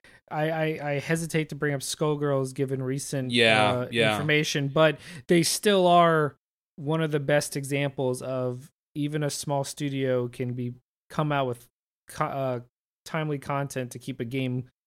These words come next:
Speaker 1: going on long, much longer than we're used
Speaker 2: Yeah,
Speaker 1: to.
Speaker 2: and to be fair, like, you know, Skullgirls is much more than Mike Z. Mike, Mike Z can be a shithead, but <laughs> the rest of, the rest of Lab Zero, like, clearly are working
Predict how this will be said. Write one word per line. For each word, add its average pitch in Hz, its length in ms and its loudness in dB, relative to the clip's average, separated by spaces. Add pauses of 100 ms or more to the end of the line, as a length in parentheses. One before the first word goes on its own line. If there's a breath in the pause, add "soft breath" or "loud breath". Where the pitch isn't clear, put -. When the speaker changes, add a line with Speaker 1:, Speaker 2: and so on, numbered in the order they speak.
(100)
Speaker 1:
going 135 300 0
on 127 260 -4
long, 131 300 -2
much 143 240 -4
longer 135 320 -4
than 120 220 -6
we're 113 100 -6
used 120 220 -4
Speaker 2:
Yeah, 190 180 8
Speaker 1:
to. 156 60 4
Speaker 2:
and 170 160 0
to 196 80 -4
be 208 100 0
fair, 160 380 6
like, 117 340 2
you 185 180 -4
know, 135 100 2
Skullgirls 156 580 4
is 120 100 -6
much 123 240 -2
more 113 160 0
than 104 140 -4
Mike 101 240 -4
Z. 101 240 -6
Mike, 135 340 -2 (180 loud breath)
Mike 190 200 2
Z 190 140 0
can 185 120 -4
be 175 140 -2
a 139 40 2
shithead, 156 600 4
but 127 180 4
<laughs> 139 180 -2
the 170 240 2
rest 160 320 4
of, 165 220 0 (160 loud breath)
the 160 100 2
rest 170 220 6
of 170 100 0
Lab 160 280 6
Zero, 131 640 8
like, 123 260 2
clearly 143 420 2
are 123 120 4
working 120 640 -2